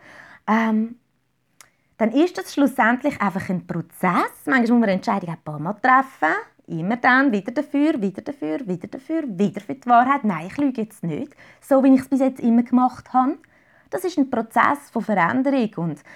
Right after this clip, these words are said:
das formt dann unser Ego. Darum rede ich auch immer davon, dass man das Ego nicht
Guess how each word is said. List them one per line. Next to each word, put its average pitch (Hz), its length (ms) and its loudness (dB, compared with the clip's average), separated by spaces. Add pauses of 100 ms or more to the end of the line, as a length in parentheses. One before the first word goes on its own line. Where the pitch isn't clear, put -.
(200)
das 240 360 -2
formt 202 460 -2
dann 240 160 0
unser 160 400 -8 (180)
Ego. - 460 -10 (420)
Darum 320 240 0 (200)
rede 226 220 -2
ich 208 80 -6
auch 196 100 4
immer 196 140 2
davon, 202 300 -2
dass 185 140 -4
man 185 100 -2
das - 100 -14
Ego 180 240 -6
nicht 160 220 -6